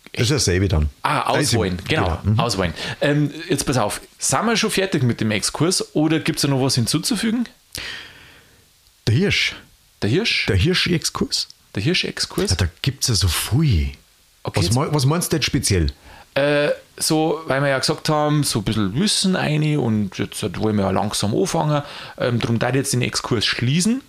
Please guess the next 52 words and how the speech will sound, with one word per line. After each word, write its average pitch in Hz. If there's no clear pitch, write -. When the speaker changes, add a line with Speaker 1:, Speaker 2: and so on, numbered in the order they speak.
Speaker 2:
und 117
da 123
dann 175
wieder 202
die 117
Richtung 160
Hirschlederne 101
gehen, 92
weil 98
da 123
sind 127
wir 127
ja 120
stehen 117
geblieben. 87
Speaker 1:
Mhm. 107
Speaker 2:
Ähm, 135
aber 170
dann 139
sage 135
ich, 135
ich, 135
ich 175
jetzt 175
dir 147
nur 127
eine 151
Zahl. 135
Was 110
meinst 135
du, 135
wie 139
viele 123
Hirsche 156
das 113
in 104
Bayern 107
gibt? 113
Ich 139
finde, 123
das -
kann 110
man 101
überhaupt 90
nicht 98
schätzen. -
Ich 135
hab 135
mich 117
total 117
verschätzt 90
übrigens. 90